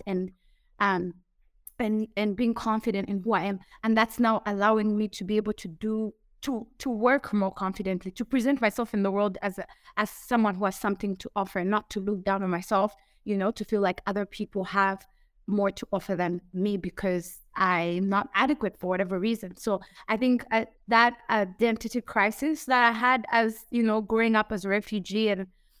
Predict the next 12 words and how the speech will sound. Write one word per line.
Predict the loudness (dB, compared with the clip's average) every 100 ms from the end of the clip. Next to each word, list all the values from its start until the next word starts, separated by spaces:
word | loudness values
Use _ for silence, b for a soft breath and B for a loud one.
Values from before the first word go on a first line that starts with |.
| _
not | 2 2 2
really, | 2 2
uh, | 0 -2
not | 0 2 4 4 4 0 -2
knowing | 0 2 2 0 -2
who | 0 2
I | 2
am | 4 4 4 2
and | 0
whatnot, | 0 2 2 0 -2 _ _ 0
uh, | 4 4 4
really | 0 -2 0 -2